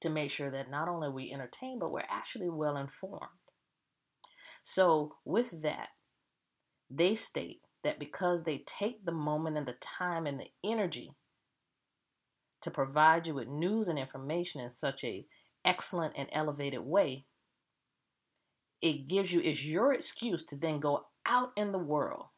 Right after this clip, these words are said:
And this is their words, not mine. They state that they provide you an excuse to go out in the world and do epic shit. Now, millennials curse a lot, if, you know, if a lot of my audience don't realize <laughs> that.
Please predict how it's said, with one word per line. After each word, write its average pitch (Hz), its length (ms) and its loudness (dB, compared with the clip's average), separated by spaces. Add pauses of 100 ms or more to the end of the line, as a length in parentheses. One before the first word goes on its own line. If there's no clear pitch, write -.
(580)
And 139 140 -4
this 165 160 2
is 156 140 0
their 190 200 8
words, 190 320 4
not 175 180 0
mine. 170 440 -4 (1040)
They 170 320 4
state - 420 2
that 123 140 -6
they 180 120 4
provide 156 560 2
you 147 120 -2
an 139 120 -2
excuse - 460 -2
to 131 80 -6
go 139 120 4
out 143 140 4
in - 60 -10
the 147 60 -4
world 139 260 0
and 135 120 -8
do 127 180 -8
epic 143 260 -4
shit. - 280 -8 (1200)
Now, 135 100 -2
millennials 147 540 -2
curse - 300 -6
a - 60 -12
lot, - 280 -10
if, - 80 -20 (180)
you 113 100 -12
know, - 160 -18 (440)
if 143 120 -10
a - 40 -10
lot 123 160 -8
of 131 60 -14
my - 80 -10
audience 113 320 -8
don't 110 220 -8
realize 196 420 -4
<laughs> 190 220 -4
that. 226 160 8